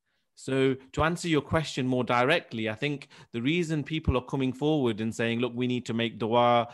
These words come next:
or "We need to lobby our M Ps and do these type of things," is because that's the, they've been ingrained to think that's the way to instigate change. And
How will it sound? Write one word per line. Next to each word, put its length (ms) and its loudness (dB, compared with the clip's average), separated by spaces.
or 100 -2
"We 100 -2
need 220 -2
to 80 -2
lobby 400 0
our 140 2
M 200 -2
Ps 560 0
and 200 -6
do 160 2
these 240 2
type 240 -4
of 80 -12
things," 340 -8
is 140 -8
because 600 0
that's 280 -4
the, 160 -4
they've 220 0
been 140 -2
ingrained 560 0
to 100 -6
think 240 -6
that's 240 -4
the 80 -6
way 180 0
to 220 -2
instigate 540 -6
change. 460 -6
And 280 -4